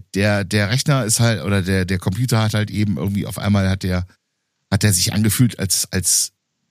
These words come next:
als wäre es jetzt ein Sportwagen mit mehr P S. Also als hätte man den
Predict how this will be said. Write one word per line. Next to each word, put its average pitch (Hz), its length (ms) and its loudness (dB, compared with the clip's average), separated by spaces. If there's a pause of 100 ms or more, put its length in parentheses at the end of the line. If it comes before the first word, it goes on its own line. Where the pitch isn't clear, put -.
(160)
als 107 180 0
wäre 127 180 2
es 117 100 0
jetzt 117 200 -4
ein 113 100 -2
Sportwagen 101 720 -2
mit 92 120 -2
mehr 92 160 -2
P - 180 -4
S. - 360 -2 (540)
Also 92 280 0
als 85 200 -2
hätte 101 160 0
man 98 160 2
den 90 200 -2